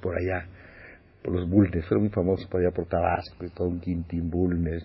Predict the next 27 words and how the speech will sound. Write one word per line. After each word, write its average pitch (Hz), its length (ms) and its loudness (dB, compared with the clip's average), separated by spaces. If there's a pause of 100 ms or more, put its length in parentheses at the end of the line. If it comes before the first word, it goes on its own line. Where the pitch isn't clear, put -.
un 87 120 -6
Canuto 87 460 0
Bulnes, 82 460 -2
muy 117 100 4
famosos. 82 480 -8
Bueno, 95 220 0 (1500)
no 120 80 10
sé 120 60 12
si 104 140 6
viven 101 300 6
algunos 82 440 -4
todavía. - 440 -10 (140)
Entonces, 180 920 12 (720)
el 123 460 8
señor, 120 540 8 (120)
eh, 104 160 0
tenía, 104 480 6 (280)
eh, 98 580 2
claro, 127 420 10
ya 113 160 10
se 113 120 0
acuerdan 101 320 6
ustedes 107 280 8
de 104 80 8
la, 87 300 4
de 87 120 2
la 85 300 0